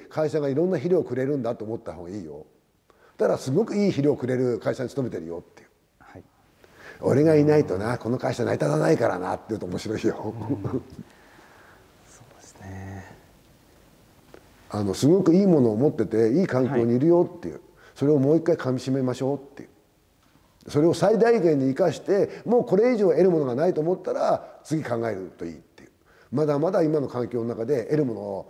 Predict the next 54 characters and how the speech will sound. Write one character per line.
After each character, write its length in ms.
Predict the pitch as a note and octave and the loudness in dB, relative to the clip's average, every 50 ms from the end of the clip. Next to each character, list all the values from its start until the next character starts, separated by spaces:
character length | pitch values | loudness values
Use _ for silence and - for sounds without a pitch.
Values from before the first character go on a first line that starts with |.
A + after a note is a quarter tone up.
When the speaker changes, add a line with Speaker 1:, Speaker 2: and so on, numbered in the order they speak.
| - | -8
Speaker 1:
給 140 | - - C#3 | -4 -2 0
料 120 | B2+ C3+ C3 | 0 0 0
以 40 | A#2 | -2
外 120 | A2 G#2 F#2+ | -2 -6 -6
に 60 | G2 | -4
得 80 | A#2 C3 | -2 -2
る 60 | B2 | -2
も 60 | G2+ F#2+ | -4 -4
の 40 | |
が 60 | F2 F#2+ | -6 -8
い 40 | |
っ 20 | A2+ | -10
ぱ 160 | - - D3+ | -4 0 0
い 20 | D#3 | 0
あ 20 | |
る 40 | D3 | 0
と 60 | A#2 A2+ | -2 -4
思 160 | G2 G#2+ A#2+ | -4 -6 -6
う 60 | G#2+ | -6
よ 180 | D#2+ D#2 D#2+ - | -6 -8 -10 -14
っ 120 | - - | -16 -20
て 80 | - - | -20 -20
い 20 | |
う。 40 | - _ _ _ _ _ _ _ _ _ _ _ _ _ _ _ _ _ _ _ _ - _ _ _ - - | -20 _ _ _ _ _ _ _ _ _ _ _ _ _ _ _ _ _ _ _ _ -20 _ _ _ -20 -6
得 120 | - D#3 E3 | 0 2 4
よ 160 | F#3+ G#3+ G#3+ | 4 4 2
う 60 | G3 | 2
と 80 | E3+ D3+ | 0 0
し 60 | - | 0
て 60 | D3+ | 2
な 100 | D#3+ F#3+ | 2 2
い 60 | G3 - | 2 2
か 80 | D#3 | 0
ら 100 | C3+ A#2 | 0 -2
飽 20 | A#2 | -2
き 60 | - | -4
ち 60 | - | -6
ゃ 40 | G#2 | -8
っ 20 | |
た 120 | - - F2 | -6 -8 -10
ん 80 | E2+ | -10
だ 60 | D#2+ | -10
よ 180 | D#2 D2+ D#2 D#2 | -10 -12 -12 -14
っ 80 | - _ | -16 _
て 80 | - - | -20 -20
い 20 | |
う。 40 | - _ _ _ _ _ _ _ _ _ _ _ _ _ _ _ _ _ _ _ | -20 _ _ _ _ _ _ _ _ _ _ _ _ _ _ _ _ _ _ _
Speaker 2:
そ 220 | _ - - - A2 G2+ | _ -20 -20 -20 -20 -20
う 40 | |
で 100 | G2 F#2+ | -20 -20
す 120 | F2 - - | -20 -18 -16
ね。 280 | F#2+ F#2+ F#2+ G2 G2 | -14 -12 -12 -10 -10
Speaker 1:
は 200 | G2 F2+ E2+ C#2 | -8 -8 -8 -8
い。 60 | A1+ | -10